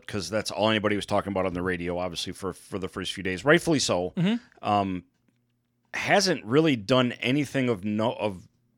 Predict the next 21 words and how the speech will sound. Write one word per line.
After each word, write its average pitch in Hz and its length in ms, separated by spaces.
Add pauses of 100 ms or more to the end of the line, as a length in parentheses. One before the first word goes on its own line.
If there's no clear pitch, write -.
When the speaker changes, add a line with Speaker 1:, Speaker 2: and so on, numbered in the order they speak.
Speaker 1:
worth 113 400
noting 131 480
in 110 140
twenty 135 300
years, 127 440 (640)
and 117 140
still 131 520 (800)
greatest 107 280
guitar 101 240
player 90 200
of 82 80
all 80 80
time. 82 280 (400)
Speaker 2:
Yeah, 196 200
they 220 140
had, 233 260
uh, 190 840
they 196 140
had 196 180
the 190 140
album 175 540